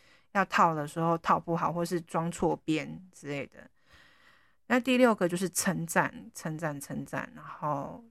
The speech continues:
这是一个很好的紧张的润滑剂。然后第七个呢，就是也一定要有一个贴心的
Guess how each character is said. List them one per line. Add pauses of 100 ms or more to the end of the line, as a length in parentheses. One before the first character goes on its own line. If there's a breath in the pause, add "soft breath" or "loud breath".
(500)
这
是
一
个
很
好
的
紧
张
的
润
滑
剂。
然
后
第
七
个
呢，
就
是
也
一
定
要
有
一
个
贴
心
的